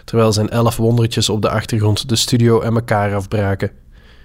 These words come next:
Hij deed me denken aan het opperhoofd van Asterix, die elk moment uit zijn vel kon springen om vervolgens zelf deel te nemen aan de knokpartij achter hem.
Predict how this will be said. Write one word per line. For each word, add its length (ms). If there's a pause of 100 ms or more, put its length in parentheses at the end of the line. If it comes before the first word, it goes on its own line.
(420)
Hij 140
deed 200
me 60
denken 300
aan 80
het 120
opperhoofd 500
van 140
Asterix, 600 (400)
die 120
elk 220
moment 300
uit 120
zijn 160
vel 220
kon 160
springen 440 (260)
om 180
vervolgens 520
zelf 240
deel 200
te 120
nemen 260
aan 100
de 80
knokpartij 640
achter 300
hem. 260